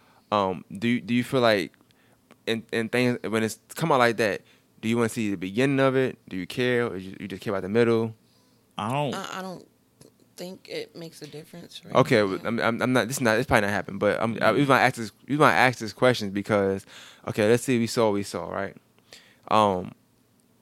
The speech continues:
Speaker 1: okay, what if, not saying her, 'cause I, I, I, I'm never gonna put her in there because I feel like whatever happened first is the first report. So I don't think she did anything just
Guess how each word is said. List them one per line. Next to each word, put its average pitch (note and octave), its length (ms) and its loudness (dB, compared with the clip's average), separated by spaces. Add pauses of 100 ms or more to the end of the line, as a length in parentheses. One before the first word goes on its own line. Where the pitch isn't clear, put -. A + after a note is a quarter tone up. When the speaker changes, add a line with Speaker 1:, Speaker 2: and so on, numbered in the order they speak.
(340)
Speaker 1:
okay, A#2+ 220 2
what B2 260 4
if, A#2+ 500 2 (200)
not B2 240 2
saying A2+ 220 0
her, A#2 180 4
'cause G#2+ 240 0
I, C3+ 140 6
I, C#3+ 240 4
I, - 100 2
I'm C#3 140 0
never D#3 180 2
gonna B2+ 120 2
put - 280 2 (140)
her C#3 200 6
in C#3 80 4
there B2 100 -2
because A2+ 180 0
I A2+ 100 4
feel C3+ 120 -2
like A2+ 120 4
whatever A#2+ 200 6
happened A#2+ 320 2
first C3+ 360 0 (360)
is A2+ 120 -2
the A2 80 -2
first B2 180 4
report. B2+ 380 -2
So F#2+ 100 -2
I G2 40 2
don't A2 220 0
think G#2+ 320 -6
she - 160 -8
did G#2+ 160 0
anything A2+ 460 0
just G#2+ 220 -4